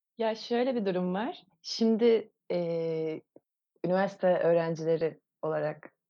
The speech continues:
beni anlayacak herkes. <laughs> Ben ikinci vizelerimden yeni çıktım.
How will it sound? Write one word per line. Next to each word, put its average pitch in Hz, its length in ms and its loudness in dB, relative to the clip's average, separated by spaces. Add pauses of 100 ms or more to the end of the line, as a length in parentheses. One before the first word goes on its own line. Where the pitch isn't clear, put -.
(140)
beni 165 180 2
anlayacak 160 540 -2 (260)
herkes. 160 360 0
<laughs> - 200 -10 (260)
Ben 202 140 0
ikinci 220 360 2
vizelerimden 214 500 4
yeni 202 280 6
çıktım. - 460 -4